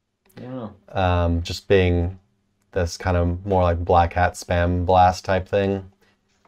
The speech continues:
Speaker 2: Um, I'm assuming the, the price is not quite as high as, like, you know, these super high authority, like, uh,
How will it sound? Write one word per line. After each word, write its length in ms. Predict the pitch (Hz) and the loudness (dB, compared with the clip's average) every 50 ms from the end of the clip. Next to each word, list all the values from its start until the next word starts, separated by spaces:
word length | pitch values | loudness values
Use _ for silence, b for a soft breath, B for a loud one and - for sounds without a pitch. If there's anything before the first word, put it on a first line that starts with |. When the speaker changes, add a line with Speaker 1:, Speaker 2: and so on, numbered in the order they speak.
| _ _ _ | _ _ _
Speaker 2:
Um, 380 | 95 90 87 85 82 82 85 - | -4 -2 0 0 0 0 -2 -4
I'm 120 | - 98 95 | -4 -4 -4
assuming 520 | 90 - - 110 104 98 95 92 90 87 | -6 -4 -2 -2 0 0 0 0 0 0
the, 360 | 82 82 82 82 85 87 92 92 | 2 2 2 0 -2 -4 -6 -8
the 80 | - 98 | -10 -12
price 460 | - _ - 101 92 90 90 - - | -12 _ 0 2 4 4 2 0 -2
is 160 | 92 85 - - | -4 -4 -4 -2
not 240 | 95 90 87 - | -2 -2 -2 -4
quite 340 | - - - 98 92 90 95 | -2 0 2 4 4 4 2
as 140 | 90 87 - | 0 -2 -2
high 320 | - 92 90 90 87 90 87 | 0 2 2 4 4 4 2
as, 240 | 87 87 87 - - | 2 0 0 0 0
like, 320 | 87 87 82 - - - | 0 0 0 -2 -6 -4
you 60 | 95 87 | -2 0
know, 140 | 85 82 | 0 0
these 380 | 80 82 85 82 78 - - - _ | 0 0 -2 -2 -4 -6 -12 -12 _
super 500 | - - - - - 110 90 - 90 82 | -10 -8 -4 0 0 0 2 2 0 0
high 200 | 80 87 92 87 | 2 2 2 2
authority, 640 | 85 85 85 - 90 87 87 87 85 82 85 85 82 | 2 2 2 2 2 4 4 4 2 2 0 0 2
like, 320 | 82 85 82 80 85 - - - | 2 2 2 2 0 -6 -10 -10
uh, 340 | 90 87 85 85 85 85 85 | -8 -6 -4 -4 -4 -4 -6